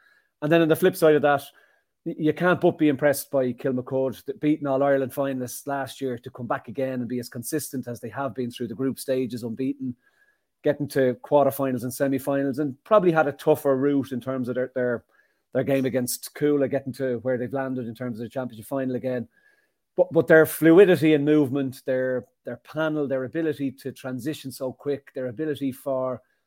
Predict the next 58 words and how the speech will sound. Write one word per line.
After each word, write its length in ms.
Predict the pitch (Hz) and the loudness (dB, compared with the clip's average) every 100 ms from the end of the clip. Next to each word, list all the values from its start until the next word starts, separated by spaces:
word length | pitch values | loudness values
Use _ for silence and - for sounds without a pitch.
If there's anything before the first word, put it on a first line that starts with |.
| _ | _
the 60 | 120 | -6
likes 240 | 139 131 | -4 -4
of 120 | 123 | -4
Rory 240 | 143 143 135 | 0 2 0
O'Carroll, 420 | 131 139 143 135 | -2 -2 -2 -2
who's 300 | 120 123 - | -4 -8 -6
centre 280 | 143 131 131 | -6 -6 -6
back 260 | 135 127 | -6 -6
and 100 | 127 | -8
renowned 380 | 123 127 135 127 | -8 -8 -10 -10
for 120 | 123 | -10
his 100 | 117 | -12
defending, 480 | 107 - 147 143 123 | -12 -6 -4 -4 -8
to 120 | - | -10
pop 280 | 120 143 135 | -8 -8 -6
up 160 | 143 - | -8 -8
and 100 | 127 | -10
<laughs> 0 | |
score 240 | - 165 | -4 -4
two 260 | - 190 151 | 2 2 4
goals 400 | 156 147 143 127 | 2 2 0 -4
in 80 | 127 | -10
a 60 | |
championship 540 | - 147 131 123 139 - | -6 -6 -6 -8 -8 -2
game, 360 | 147 143 131 - _ _ _ | 0 0 -4 -10 _ _ _
that 240 | 180 202 | -4 -2
movement 520 | 175 170 175 147 147 143 | 0 4 4 4 -2 -4
and 140 | 135 | -4
fluidity 460 | 139 143 151 131 127 | -2 0 0 -2 -6
that 160 | 127 | -6
they 60 | 123 | -6
have 300 | 127 135 - | -4 -4 -4
throughout 300 | 135 131 110 | -4 -4 -4
the 60 | |
team 460 | 113 143 143 139 120 _ _ _ _ _ - | -10 -6 -2 -2 -4 _ _ _ _ _ -2
obviously 340 | 165 175 139 | -2 0 -4
pitches 340 | 147 151 147 123 | -6 -6 -6 -6
them 140 | 131 | -6
as 100 | 120 | -4
favourites 360 | 147 143 131 - | -2 -2 -4 -4
going 240 | 135 131 | -4 -4
into 180 | 131 120 | -8 -8
the, 180 | 123 - - | -8 -8 -12
the 80 | |
weekend, 480 | 117 147 143 135 127 | -4 -4 -2 -6 -6
in 80 | 123 | -6
my 140 | 135 | -4
opinion. 540 | 127 120 131 127 120 110 _ _ - | -6 -6 -6 -6 -6 -10 _ _ -6
Not 200 | 156 - | -4 -4
that 140 | 143 | -8
Na 60 | 135 | -6
Fianna 340 | 147 139 127 | -4 -2 -2
are, 120 | 131 - | -4 -6
are 100 | 117 | -12
too 180 | - 139 | -8 -8
far 220 | - 127 | -2 -4
behind 400 | 120 123 139 131 | -4 -4 -4 -4
them, 140 | 120 | -6